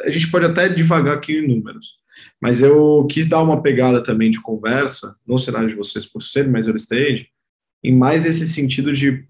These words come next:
gás, de noção de mercado, de noção de onde tá indo, como que é o modelo de negócio, qual que é as validações que vocês estão fazendo, porque é o mais importante de vocês agora,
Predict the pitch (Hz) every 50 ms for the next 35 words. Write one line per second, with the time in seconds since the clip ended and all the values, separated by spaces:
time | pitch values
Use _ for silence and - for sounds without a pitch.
0 | _ - 135 131 131 139 139 139 139 135 135 131 - - - - _ _ _ _
1 | _ _ _ _ _ - - 110 120 127 131 135 135 131 131 131 131 135 127 131
2 | - - 139 135 135 127 127 123 123 120 - - 127 123 131 131 131 131 127 123
3 | 120 127 131 127 127 127 127 - _ _ _ _ _ _ _ - 110 110 117 127
4 | 131 131 127 127 - 139 131 135 131 131 127 - - 120 110 123 147 156 151 151
5 | 143 143 127 127 123 131 127 127 127 123 120 120 117 120 117 113 113 113 110 107
6 | 117 123 139 147 147 143 135 135 - - - 131 - 139 139 139 139 143 139 131
7 | 127 123 123 120 - 120 113 117 113 110 - 113 110 - - - - - 113 110
8 | - 113 98 101 113 123 135 139 139 139 135 139 135 - _ _ _ _ - 135
9 | 131 165 156 165 165 165 165 165 165 165 160 151 151 147 143 151 135 139 131 131
10 | 131 123 123 123 123 123 - 120 131 135 123 110 104 92